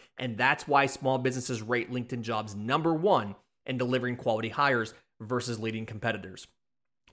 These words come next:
Post your job for free at linkedin dot com slash locked on M L B.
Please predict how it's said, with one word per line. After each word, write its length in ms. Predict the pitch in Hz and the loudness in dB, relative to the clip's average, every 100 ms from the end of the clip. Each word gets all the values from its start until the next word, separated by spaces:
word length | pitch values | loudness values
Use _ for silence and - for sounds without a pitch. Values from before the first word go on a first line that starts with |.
| - | 2
Post 260 | 156 160 | 2 4
your 100 | 180 | 0
job 260 | 165 185 185 | 4 4 4
for 80 | 202 | 2
free 380 | - 254 127 - _ _ - | -2 0 0 -4 _ _ 0
at 160 | 131 | 0
linkedin 440 | 123 147 165 185 175 | 2 0 4 2 6
dot 200 | 185 180 | 6 6
com 280 | 160 147 | 6 6
slash 520 | 151 - 123 123 120 123 | 4 -2 2 2 2 -4
locked 420 | 113 117 123 - | 2 4 4 4
on 180 | 139 139 | 4 4
M 180 | 135 | 2
L 120 | 151 185 | 2 2
B. 300 | 135 113 | 0 -4